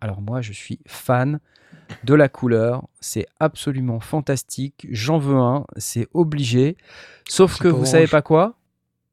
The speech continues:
Speaker 1: Il y en a que trois cent cinquante et c'est déjà sold out. Voilà.
Speaker 2: Ok, super.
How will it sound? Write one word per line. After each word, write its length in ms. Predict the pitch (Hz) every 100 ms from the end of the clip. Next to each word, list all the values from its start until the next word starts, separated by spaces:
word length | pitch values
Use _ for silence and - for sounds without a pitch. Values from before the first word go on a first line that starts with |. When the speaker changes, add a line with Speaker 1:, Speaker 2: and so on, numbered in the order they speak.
| _ _ _
Speaker 1:
Il 20 | 120
y 40 |
en 40 |
a 60 | 139
que 80 | -
trois 160 | 151
cent 160 | 143 151
cinquante 580 | - 143 147 180 196 -
et 160 | - 123
c'est 140 | -
déjà 200 | 127 131
sold 280 | 147 139 110
out. 340 | 104 104 - _ _ _ -
Voilà. 220 | 110 104 _ -
Speaker 2:
Ok, 220 | 120 139 107
super. 400 | - 113 - 107